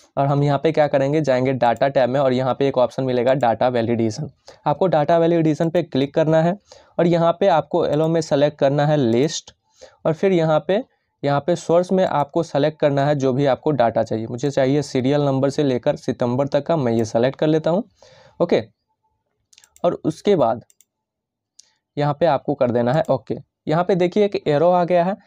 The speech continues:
इसी तरह से नीचे वाले सेल रेंज जो है उसको भी सेलेक्ट करके आप डेटा वैलिडेशन पे क्लिक करके इस डेटा वैलिडेशन पे आओगे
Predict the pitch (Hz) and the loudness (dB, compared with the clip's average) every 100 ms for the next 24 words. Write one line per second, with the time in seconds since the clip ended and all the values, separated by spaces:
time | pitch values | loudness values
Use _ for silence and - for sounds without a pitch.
0 | _ 185 180 226 214 214 214 170 170 202 | _ -6 -2 2 2 2 2 2 2 2
1 | 190 185 185 - 175 170 180 175 180 165 | 2 2 0 0 0 2 2 2 2 2
2 | - 165 170 180 165 160 175 165 180 160 | 0 -2 -2 0 0 0 0 2 0 0
3 | 139 120 117 139 143 143 139 135 143 143 | 0 0 0 0 2 2 0 0 -2 -2
4 | - 120 117 139 147 165 120 113 110 123 | -2 -2 0 -2 -2 -2 -2 -2 0 0
5 | 139 139 143 139 156 151 160 165 196 | 0 0 0 0 -2 0 2 2 0